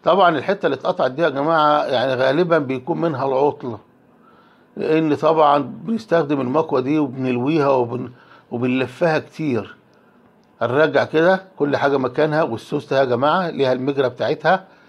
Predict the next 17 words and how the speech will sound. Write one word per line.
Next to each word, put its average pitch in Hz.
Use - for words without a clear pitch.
ونرجع 143
اهو، 123
نرجع 135
نركب 127
الطرفين 123
تاني. 135
وده 131
الغطا 143
يا 135
جماعة 131
اللي 120
هيغطي 131
على 127
الجاك، 135
ونربطه 131
بالمسمارين 127
بتوعه، 156